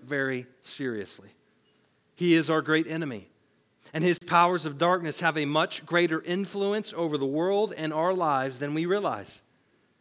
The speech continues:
Paul says there's a spiritual war raging right now around us, and yet most Christians are ignorant to that.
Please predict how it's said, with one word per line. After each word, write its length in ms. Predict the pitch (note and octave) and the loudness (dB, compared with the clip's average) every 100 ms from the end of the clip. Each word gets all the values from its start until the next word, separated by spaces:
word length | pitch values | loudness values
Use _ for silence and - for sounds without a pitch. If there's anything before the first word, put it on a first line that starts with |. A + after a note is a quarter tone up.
| _ _ - | _ _ -6
Paul 160 | A#3+ | -2
says 200 | C4 A#3 | -2 -4
there's 220 | G3+ C4 A3 | -4 -2 -2
a 80 | |
spiritual 1000 | G#3+ - - - B3+ C4+ C#4+ - C4 A#3+ | 0 0 -2 -4 -4 -2 -2 0 0 0
war 380 | G#3+ C4+ B3+ A3 | 2 4 4 4
raging 840 | G3 G#3+ B3+ C#4 C#4+ G3 G3+ F3+ | 2 -2 2 4 4 2 0 2
right 320 | G3+ C#4 C#4+ | 4 4 2
now 480 | G#3 B3+ C4+ C4+ G3 | 0 -2 2 4 4
around 460 | G3+ G#3+ A#3+ D4 C4 | 4 2 2 4 4
us, 140 | A3 | 2
and 120 | A3 A3+ | 0 0
yet 140 | A3+ | 0
most 460 | G#3+ A3+ C#4+ - - | 2 4 4 2 -4
Christians 680 | - D4+ - G3+ F#3+ G3+ - - | -4 -4 -4 -2 -2 -2 -10 -14
are 260 | - A3+ G#3 - | -2 0 0 2
ignorant 640 | C#4 D4+ C4 G3 C3 A2 - _ _ | 2 4 2 2 0 -6 -14 _ _
to 80 | D3+ | -4
that. 300 | C3 F#2 - | -2 -2 -4